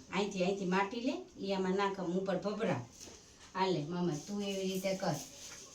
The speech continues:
આમાંથી થોડા ઘઉં લઈને આની જેમ ભભરાવ. આમ ચારે બાજુ થોડા થોડા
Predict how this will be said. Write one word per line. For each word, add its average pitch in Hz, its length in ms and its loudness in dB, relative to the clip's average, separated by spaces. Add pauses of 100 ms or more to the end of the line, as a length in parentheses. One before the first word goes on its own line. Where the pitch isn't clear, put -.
(280)
આમાંથી 185 360 2
થોડા 196 240 2
ઘઉં 202 460 6
લઈને 208 400 4
આની 190 200 2
જેમ 196 220 2
ભભરાવ. 185 400 0 (1300)
આમ 170 140 -2
ચારે 196 420 4
બાજુ 185 380 2
થોડા 185 260 0
થોડા 190 540 0